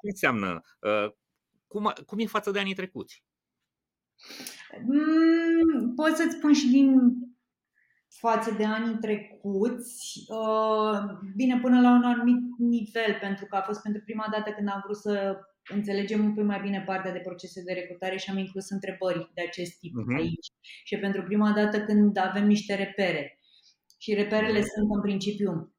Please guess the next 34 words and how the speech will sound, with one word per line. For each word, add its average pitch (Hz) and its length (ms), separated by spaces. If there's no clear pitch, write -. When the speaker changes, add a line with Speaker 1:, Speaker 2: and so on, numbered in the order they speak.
Speaker 2:
jumătate 185 560
din 196 140
piață 185 320
este 175 220
activă, 165 680
participă 180 960
în 196 220
proiecte 180 420
de 175 80
le-, 170 220
recrutare, 165 640
deci 175 180
nu 190 120
declarativ. 160 800
Participă, 190 460
chiar 185 220
am 175 80
fost 185 180
la 180 160
un 170 80
in-, 165 200
au 165 140
fost 175 160
la 175 80
Speaker 1:
Se 185 100
Speaker 2:
un, 196 60
Speaker 1:
duc - 0
Speaker 2:
cel - 120
Speaker 1:
la 107 60
Speaker 2:
puțin 190 220
un 175 80
Speaker 1:
interviuri. - 180
Speaker 2:
interviu. 165 340
Speaker 1:
Mhm. 349 140